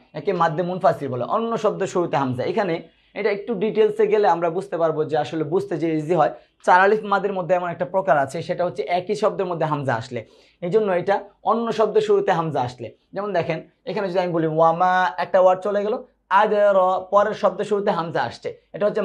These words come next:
মাদ্দে মুনফাসিল। তারপরে এটা যদি আমাদের মনে না থাকে, এই যে উপরে যে চিহ্নটা আছে, আমি একটু মার্ক করে দেখাচ্ছি, উপরে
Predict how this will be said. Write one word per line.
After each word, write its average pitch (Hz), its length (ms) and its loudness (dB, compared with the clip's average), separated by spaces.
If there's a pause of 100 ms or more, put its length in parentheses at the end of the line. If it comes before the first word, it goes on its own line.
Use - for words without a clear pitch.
মাদ্দে 175 220 2 (100)
মুনফাসিল। 196 460 0 (380)
তারপরে 240 360 6 (180)
এটা 196 140 2 (120)
যদি 233 200 2
আমাদের 196 200 0 (100)
মনে 214 140 0
না 190 140 0
থাকে, 147 260 -8 (340)
এই 262 160 0
যে 240 60 -2 (140)
উপরে 240 240 6 (100)
যে 214 140 4
চিহ্নটা 220 460 -2
আছে, - 180 -10 (260)
আমি 131 160 -12
একটু 127 160 -18
মার্ক 131 200 -10
করে 143 160 -2
দেখাচ্ছি, 123 300 -8 (440)
উপরে 233 340 2